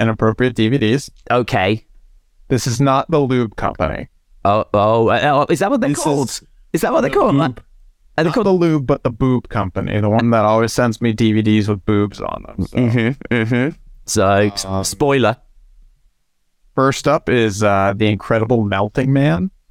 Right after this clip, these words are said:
Speaker 2: Okay, that seems interesting. I just wanna do, uh, you do actually pay for these with actual money, yeah?
Speaker 1: Actual money.
Speaker 2: Like, you go to work, you generate money, and then you decide to buy these things.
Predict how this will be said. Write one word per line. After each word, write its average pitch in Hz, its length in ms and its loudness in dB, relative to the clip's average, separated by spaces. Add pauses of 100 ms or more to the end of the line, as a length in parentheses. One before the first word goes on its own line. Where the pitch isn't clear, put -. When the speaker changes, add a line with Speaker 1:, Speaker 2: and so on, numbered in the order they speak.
(160)
Speaker 2:
Okay, 120 400 0
that 135 160 -2
seems 156 300 0
interesting. 82 720 -2 (960)
I - 80 -2
just 196 200 -2
wanna 214 180 0
do, - 160 0
uh, 131 100 2
you 160 220 0
do 185 140 0
actually 156 260 -2
pay 156 200 0
for 135 120 -2
these 139 200 2
with 131 320 0
actual 127 400 0
money, 107 360 2
yeah? 117 140 2 (360)
Speaker 1:
Actual - 380 -2
money. 98 420 0
Speaker 2:
Like, 120 220 2
you 120 140 2
go 123 240 0
to 123 160 -2
work, 113 380 2
you 110 120 2
generate 117 460 0
money, 107 440 2
and 107 160 2
then 107 160 2
you 110 140 4
decide 104 480 0
to 104 400 2 (280)
buy 101 240 0
these 98 320 0
things. 78 440 -2